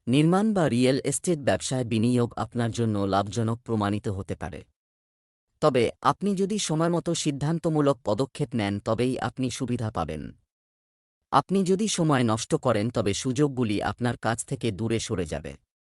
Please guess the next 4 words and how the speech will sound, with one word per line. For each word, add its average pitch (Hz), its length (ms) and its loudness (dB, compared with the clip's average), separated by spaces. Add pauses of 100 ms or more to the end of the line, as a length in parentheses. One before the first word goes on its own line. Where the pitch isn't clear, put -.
(840)
সম্পত্তি 175 540 2
সংক্রান্ত 175 520 0 (160)
ঋণও 135 260 4 (100)
আজ 107 200 2